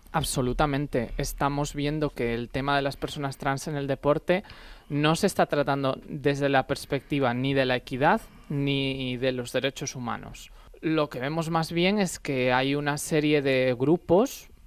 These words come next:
bastante variopintos en general, porque son grupos que aparentemente no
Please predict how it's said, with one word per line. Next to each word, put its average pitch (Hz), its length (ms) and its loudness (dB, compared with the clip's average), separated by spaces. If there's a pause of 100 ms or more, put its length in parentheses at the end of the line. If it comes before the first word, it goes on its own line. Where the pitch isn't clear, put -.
bastante 185 680 2 (280)
variopintos 151 1040 2
en 135 500 -4
general, 160 560 2
porque 131 500 -2 (300)
son 214 240 0
grupos 226 500 0 (640)
que 208 100 2
aparentemente 233 680 2
no 196 380 2